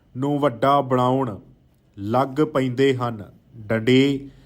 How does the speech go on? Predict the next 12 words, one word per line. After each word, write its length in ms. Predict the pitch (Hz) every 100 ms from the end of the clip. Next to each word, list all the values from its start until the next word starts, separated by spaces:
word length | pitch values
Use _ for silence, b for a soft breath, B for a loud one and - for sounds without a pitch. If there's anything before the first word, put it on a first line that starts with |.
| B B -
ਮਰਨ 400 | 113 123 131 139
ਪਿੱਛੋਂ 680 | 135 131 - 143 139 147 147 - b b b -
ਤਾਰੀਫਾਂ 720 | - 143 135 120 147 139 113 107 - - - - - 110
ਦਾ 340 | 131 139 143 -
ਇਹ 280 | 143 151 156
ਰਿਵਾਜ 540 | 156 123 127 135 127 101 - b b b b
ਸਮਾਜ 640 | - 139 135 135 139 147
ਦੀ 220 | 147 131 143 131
ਇੱਕ 300 | 135 131 - 143 147 147 - b b b -
ਕਮਜ਼ੋਰੀ 640 | 151 147 131 135 135 143
ਨੂੰ 240 | 135 107 95 - _ - - -
ਬੇਨਕਾਬ 1120 | 113 131 139 147 160 170 160 135 131 135 127